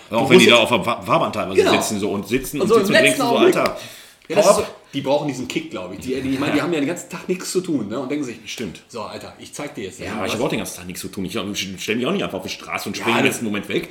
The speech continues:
Speaker 1: Nein, aber manche Leute brauchen halt einen Nervenkitzel. Das sind halt so die Bassjumper. Fliegen können sie schon, äh, dann, dann machen sie halt sowas.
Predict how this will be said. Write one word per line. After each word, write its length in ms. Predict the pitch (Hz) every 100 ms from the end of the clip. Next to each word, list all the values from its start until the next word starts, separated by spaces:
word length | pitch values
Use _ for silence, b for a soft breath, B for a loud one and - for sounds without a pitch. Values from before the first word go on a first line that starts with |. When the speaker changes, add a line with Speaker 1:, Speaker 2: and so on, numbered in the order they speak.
| -
Speaker 1:
Nein, 200 | - 185
aber 420 | 180 156 147 160 170
manche 200 | 175 190
Leute 180 | 190
brauchen 220 | 185 214 226
halt 100 | 185
einen 80 | 165
Nervenkitzel. 460 | 143 135 131 139
Das 100 | 135
sind 120 | 170
halt 160 | 165 175
so 100 | 170
die 60 | 156
Bassjumper. 800 | 143 175 180 139 117 110 92
Fliegen 280 | 90 156 170
können 180 | 143 165
sie 100 | 202
schon, 360 | - 196 202 185
äh, 400 | 147 160 160 160 147 131
dann, 280 | 143 156 139
dann 200 | 151 151
machen 200 | 165 180
sie 60 |
halt 100 | 165
sowas. 300 | 180 143 110